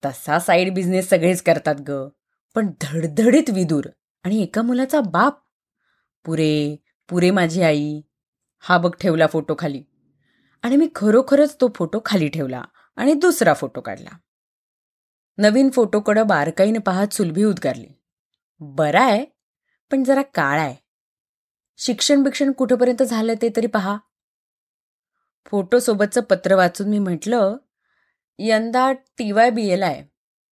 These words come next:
आणि तसा काळाही दिसत नाही ग. प्रकाशाअभावी काळा पडला असावा." "बाई, बाई, तुझा हिस्टेरिया भलत्याच स्टेजला पोचलाय की.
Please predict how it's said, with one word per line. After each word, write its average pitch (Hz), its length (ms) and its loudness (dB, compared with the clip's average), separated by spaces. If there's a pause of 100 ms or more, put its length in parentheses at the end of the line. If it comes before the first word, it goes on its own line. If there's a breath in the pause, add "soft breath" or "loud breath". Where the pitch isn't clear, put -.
(160)
आणि 170 160 -8
तसा 190 160 -2
काळाही 165 400 0
दिसत 190 340 -4
नाही 233 160 -2
ग. 180 60 -4 (840)
प्रकाशाअभावी 220 880 2
काळा 196 320 2
पडला 160 320 0
असावा." 117 340 -8 (1600)
"बाई, 151 340 -2
बाई, 165 320 0 (360)
तुझा 208 180 2
हिस्टेरिया 220 640 0
भलत्याच 190 640 0
स्टेजला 254 320 0
पोचलाय 254 420 0
की. 180 260 -6